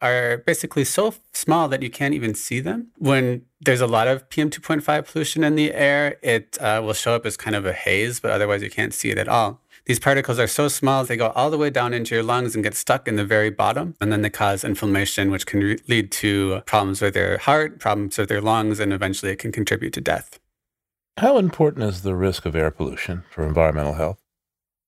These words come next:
Speaker 1: Ambient exposure to P M two point five, just fine particulate matter, is the largest environmental cause of pollution. Ambient air pollution causes about four percent of total deaths in the United States, which is more than three times the number caused by motor vehicle crashes.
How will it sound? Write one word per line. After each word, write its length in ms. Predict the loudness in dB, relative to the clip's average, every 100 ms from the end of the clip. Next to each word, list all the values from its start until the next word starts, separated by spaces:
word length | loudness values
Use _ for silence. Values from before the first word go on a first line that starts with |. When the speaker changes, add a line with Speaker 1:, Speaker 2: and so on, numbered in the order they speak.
| 0
Speaker 1:
Ambient 300 | 2 2 -2
exposure 540 | -2 0 2 2 0
to 420 | -2 -2 0 0
P 220 | -2 0 0
M 100 | 0
two 120 | -4
point 200 | -6 0
five, 280 | 0 0 -4
just 180 | -4
fine 180 | 0 0
particulate 400 | -2 -4 -2 0
matter, 420 | 0 2 0 0 0
is 320 | 0 0 -4 -2
the 300 | 2 2 4
largest 400 | 2 2 0 -2
environmental 960 | -2 -2 0 0 0 -2 -2 -4 -4 -4
cause 320 | -2 -2 0
of 120 | -6
pollution. 480 | -2 -2 0 -4 -4 _ _ 0
Ambient 280 | 2 4
air 120 | 4 2
pollution 400 | 0 0 2 2
causes 320 | 2 0 0
about 240 | 0 0
four 200 | 0 -2
percent 300 | 0 -2 0
of 100 | -2
total 240 | -2 -2 0
deaths 240 | -2 -2
in 60 | -2
the 60 |
United 300 | 0 -2 -2
States, 420 | -4 -4 -4 -12 -16 -18 -18 -6
which 100 | 0
is 120 | 2
more 180 | 4 2
than 140 | 0
three 280 | 0 0 0
times 360 | 0 -4 -2 0
the 80 |
number 200 | 0 0
caused 380 | -2 0 0 0
by 80 | -4
motor 220 | -2 -4
vehicle 340 | -4 -8 -10 -10
crashes. 560 | -6 -4 -6 -6 -10